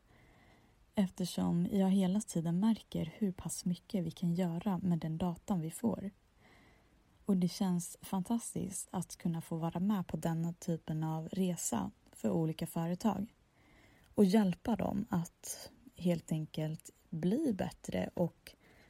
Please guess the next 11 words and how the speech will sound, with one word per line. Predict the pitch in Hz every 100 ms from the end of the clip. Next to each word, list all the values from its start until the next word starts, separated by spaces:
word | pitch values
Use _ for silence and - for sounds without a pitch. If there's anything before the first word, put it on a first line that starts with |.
| _
fatta | - - - - 269
bättre | 156 - 165
beslut. | 151 - 277 - - - - _ _ _ _ _ _ _
Om | 214 214
det | 269
är |
så | - 175
att | -
ni | 170
lyssnare | 175 - - 190 156
har | 170 165 160